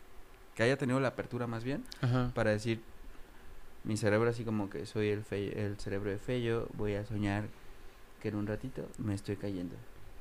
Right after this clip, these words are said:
Speaker 1: O sea, no había como que un evento previo a,
Speaker 2: Ujú.
Speaker 1: sino era como muy espontáneo. Entonces, es algo muy indescriptible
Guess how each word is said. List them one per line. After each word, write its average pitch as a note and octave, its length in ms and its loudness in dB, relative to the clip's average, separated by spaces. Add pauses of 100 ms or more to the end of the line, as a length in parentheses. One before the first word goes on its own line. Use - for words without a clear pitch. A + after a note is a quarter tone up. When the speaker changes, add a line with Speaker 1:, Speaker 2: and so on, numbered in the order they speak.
(160)
Speaker 1:
O - 80 0
sea, A2+ 120 4
no B2 160 4
había B2+ 240 4
como B2+ 240 2
que A2 100 -2
un A2 140 4
evento A2+ 320 2
previo A2+ 420 4
a, D3+ 120 6
Speaker 2:
Ujú. D#3 520 4
Speaker 1:
sino A#2 260 -2
era A#2 140 -2
como A2 200 -2
muy G#2 220 0
espontáneo. G#2+ 640 -2 (160)
Entonces, G#2 500 -6 (1160)
es B2 260 4
algo C#3 280 4
muy B2 1080 2 (160)
indescriptible A2+ 880 -4